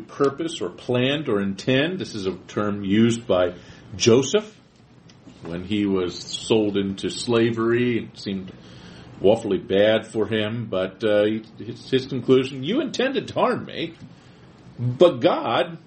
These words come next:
superintended," if I can put it that way, he intended it for good to accomplish what is being, uh, now being done, which was saving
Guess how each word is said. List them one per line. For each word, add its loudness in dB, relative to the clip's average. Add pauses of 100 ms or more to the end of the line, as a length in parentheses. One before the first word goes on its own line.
superintended," -2
if -10
I -6
can -14
put -8
it -10
that -2
way, 2
he 0
intended 0 (340)
it 2
for -2
good 4 (720)
to 4
accomplish -2
what -4
is -6
being, -4 (500)
uh, 2 (140)
now 2
being -4
done, -2 (200)
which -14
was -10
saving 0